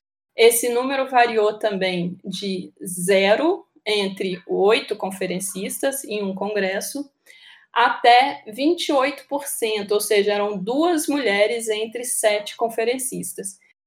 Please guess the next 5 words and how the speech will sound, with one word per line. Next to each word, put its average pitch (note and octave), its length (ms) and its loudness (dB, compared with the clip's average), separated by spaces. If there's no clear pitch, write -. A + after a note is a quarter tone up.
Isso B3+ 680 2
é - 140 4
legal, G3+ 720 6
é, F#3+ 240 -6
mencionar F#3+ 880 -2